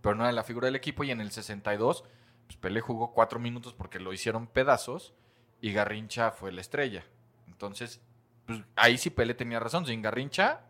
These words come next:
nada. Entonces, los reunieron y Garrincha cuenta, el, el periodista que estuvo ahí, cuando vio a Pelé, le dijo, "Oye, ¿no tienes unas monedas para prestarme?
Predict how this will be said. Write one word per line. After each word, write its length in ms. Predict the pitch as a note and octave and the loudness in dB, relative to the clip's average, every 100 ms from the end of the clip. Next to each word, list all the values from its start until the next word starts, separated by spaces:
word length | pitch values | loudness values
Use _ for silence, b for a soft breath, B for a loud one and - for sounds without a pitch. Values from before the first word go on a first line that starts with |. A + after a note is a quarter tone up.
| _ - | _ -16
nada. 400 | F#2+ A2 G2+ - b b b b | 0 2 2 0 b b b b
Entonces, 220 | - C3 | -14 -2
los 140 | C3 C3 | 2 4
reunieron 720 | C3+ C3+ D3+ E3+ D3 C#3 G3 - _ _ _ b b b b b _ | 4 4 4 6 8 6 2 -16 _ _ _ b b b b b _
y 100 | - | -6
Garrincha 680 | A2+ A#2 B2 C3 - C3+ C#3+ - - - | 0 2 0 -4 0 0 0 -6 -20 -18
cuenta, 540 | - A#2 A#2 C3 B2 | 0 0 4 4 6
el, 180 | G#2+ G2+ G#2 | 4 -2 -8
el 300 | G#2 G2 F#2 | -8 -8 -8
periodista 480 | - G2 G2+ G#2+ A#2 | -4 -4 -4 -2 -4
que 80 | - | -4
estuvo 300 | - A#2+ A2 | -10 -4 -2
ahí, 280 | G2+ A2 C3 | -2 -4 -12
cuando 320 | - F#2 F#2 | -8 -8 -6
vio 140 | F#2+ G#2+ | -4 -6
a 80 | A2 | -4
Pelé, 200 | A2 A2 | -6 -6
le 140 | G#2 | -8
dijo, 440 | A2 G#2+ A2 G2+ b b b b b - | -10 -4 -4 -4 b b b b b 2
"Oye, 380 | C3+ D3 D#3 - - - _ _ _ | 4 6 6 2 -20 -20 _ _ _
¿no 100 | D#3 | -6
tienes 200 | E3 F#3+ | 0 -2
unas 200 | E3+ F3 C#3 | 2 0 -2
monedas 380 | A#2+ C3 C#3+ | -6 -2 -4
para 220 | - A2 G2+ | -2 -4 -4
prestarme? 540 | G2+ - A#2 B2 F#3 | -10 -4 -6 -4 -14